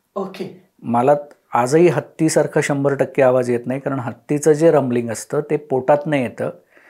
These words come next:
Speaker 2: आणि एवढ्या मोठ्या पोटातनं येतं म्हणून त्याच्यात घुमारा असतो.
Speaker 1: ओके.
Speaker 2: माझं जे आहे ते थ्रोट रंबलिंग आहे.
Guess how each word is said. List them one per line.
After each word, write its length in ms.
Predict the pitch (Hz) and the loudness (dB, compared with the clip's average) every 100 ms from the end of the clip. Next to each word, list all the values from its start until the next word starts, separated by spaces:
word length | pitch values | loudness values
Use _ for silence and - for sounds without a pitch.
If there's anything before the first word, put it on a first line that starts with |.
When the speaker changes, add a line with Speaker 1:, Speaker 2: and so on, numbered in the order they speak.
| _ _ | _ _
Speaker 2:
आणि 140 | - 135 | -8 -4
एवढ्या 280 | 123 123 147 | -2 0 0
मोठ्या 360 | 151 139 156 | 0 0 -2
पोटातनं 460 | 147 143 143 143 147 | 0 2 2 0 -4
येतं 240 | 131 131 | -4 -4
म्हणून 320 | 151 135 147 | -4 -4 -6
त्याच्यात 280 | 139 131 147 | -6 -4 -4
घुमारा 460 | 151 135 139 131 117 | -4 -4 0 2 0
असतो. 380 | 92 - - - _ _ _ _ 156 | -4 -10 -16 -20 _ _ _ _ -12
Speaker 1:
ओके. 380 | 160 - 120 117 | -12 -14 -20 -10
Speaker 2:
माझं 420 | 117 110 110 147 | -6 -6 0 2
जे 180 | 156 156 | 4 6
आहे 300 | 139 127 147 | 6 4 -2
ते 140 | 165 | -2
थ्रोट 380 | 160 160 156 156 | -4 2 2 2
रंबलिंग 360 | 127 110 101 101 | 0 -2 -6 -8
आहे. 260 | 98 117 | -10 -10